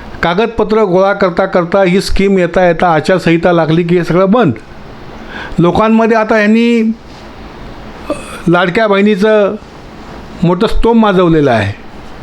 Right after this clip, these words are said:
परंतु आचारसंहिता लागल्या हा स्तोम बंद होईल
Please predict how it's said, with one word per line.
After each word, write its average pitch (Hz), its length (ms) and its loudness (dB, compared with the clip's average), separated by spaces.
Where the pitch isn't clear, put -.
परंतु 196 240 2
आचारसंहिता 214 640 0
लागल्या 220 320 2
हा 208 140 0
स्तोम 214 380 0
बंद 226 220 4
होईल 226 320 2